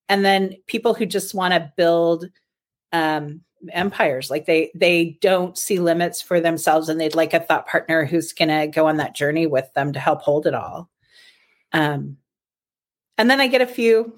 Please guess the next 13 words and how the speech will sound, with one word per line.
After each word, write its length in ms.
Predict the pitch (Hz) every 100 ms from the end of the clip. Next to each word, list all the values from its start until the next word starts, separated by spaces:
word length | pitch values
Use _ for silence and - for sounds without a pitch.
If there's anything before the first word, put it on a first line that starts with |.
| -
like, 160 | 247
tech 220 | - 214
consultants 840 | - 226 - 208 240 220 220 214 -
and 300 | 170 160 160 _ _ _ _ -
occasionally 440 | - 185 190 208 196
coaches 880 | - 190 196 214 214 208 214 214 -
and, 360 | 175 160 165 - -
you 80 |
know, 100 | 180
people 680 | 170 - 190 190 180 180 175 - _ _ _ _ -
who 280 | 202 175 -
are, 540 | 170 170 165 165 156 - _ _ _ _ -
um, 420 | 165 160 147 151